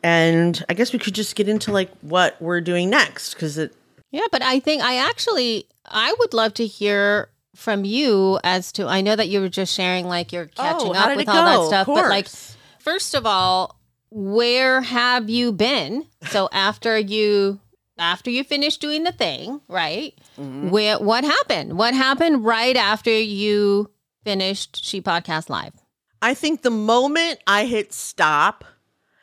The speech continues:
Speaker 1: I went upstairs to bed because it was, like, eight P M and, uh, or maybe six thirty P M. And then I, that was a Thursday.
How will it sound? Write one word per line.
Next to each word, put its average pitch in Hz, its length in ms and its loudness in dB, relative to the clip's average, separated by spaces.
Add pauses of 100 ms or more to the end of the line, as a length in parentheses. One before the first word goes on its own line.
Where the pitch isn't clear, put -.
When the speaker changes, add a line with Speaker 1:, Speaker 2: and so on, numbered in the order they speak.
(300)
Speaker 1:
I 175 160 4
went 208 320 0
upstairs 190 600 -2
to - 140 -4
bed 143 520 2 (400)
because 185 260 -6
it 190 80 -2
was, 180 160 0
like, 233 240 0
eight 180 280 -2
P 190 200 0
M 156 380 0 (580)
and, 160 320 0
uh, 147 240 4
or 156 100 2
maybe 170 220 0
six 165 300 -8
thirty 156 260 -4
P 156 220 -10
M. 143 180 -6
And 185 160 -4
then 190 400 2
I, 170 760 2 (560)
that 190 120 0
was 220 80 -2
a 277 80 -4
Thursday. 160 880 -2